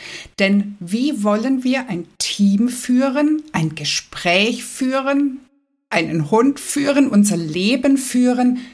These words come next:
wenn wir gar nicht wissen, wohin? Wenn wir nur wissen, dass wir irgendwas nicht wollen,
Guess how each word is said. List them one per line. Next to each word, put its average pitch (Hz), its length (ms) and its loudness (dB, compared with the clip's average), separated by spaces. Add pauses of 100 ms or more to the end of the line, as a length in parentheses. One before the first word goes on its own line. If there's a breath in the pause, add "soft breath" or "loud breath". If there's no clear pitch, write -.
wenn 202 180 6
wir 190 120 2
gar 190 180 0
nicht 208 240 -2
wissen, 165 360 -2 (180)
wohin? 247 720 -2 (1300 loud breath)
Wenn 202 220 4
wir 208 120 4
nur 320 300 2
wissen, 233 360 0
dass 165 200 -6
wir 190 120 -6
irgendwas 208 460 -2
nicht 247 340 -4
wollen, 139 500 -10